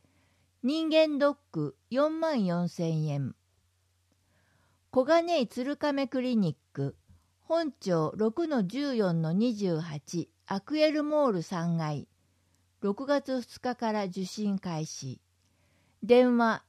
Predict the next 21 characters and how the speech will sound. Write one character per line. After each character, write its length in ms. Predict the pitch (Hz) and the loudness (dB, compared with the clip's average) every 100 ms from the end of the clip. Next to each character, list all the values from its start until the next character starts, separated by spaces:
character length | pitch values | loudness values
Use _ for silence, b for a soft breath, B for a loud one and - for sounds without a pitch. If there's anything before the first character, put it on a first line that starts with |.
| - | -4
零 340 | 233 320 339 | 0 2 2
四 320 | 339 294 180 | 2 0 0
二 220 | 160 160 - | -2 -4 -8
三 360 | - 311 330 | -6 -6 -4
八 280 | 330 320 226 | -6 -6 -4
六 300 | 185 180 196 | -4 -2 -2
の 280 | 175 156 - | -2 -2 -6
三 380 | - 294 311 320 | -10 -6 -4 -4
七 320 | 330 320 220 | -4 -2 -4
五 320 | 175 185 190 180 | 0 0 2 0
七。 340 | 170 147 117 _ _ _ _ _ _ _ - | -2 -4 -6 _ _ _ _ _ _ _ -8
人 280 | 302 320 | -4 -2
間 240 | 302 311 302 | 2 2 2
ド 120 | 294 | 0
ッ 60 | 294 _ | -2 _
ク 240 | 160 147 - | -6 -6 -8
四 300 | 240 285 320 | 0 2 2
万 260 | 320 311 208 | -2 0 0
四 220 | 175 185 | 0 -2
千 380 | 180 185 165 156 | -4 -4 -2 -2
円。 300 | 147 139 135 | -2 -4 -8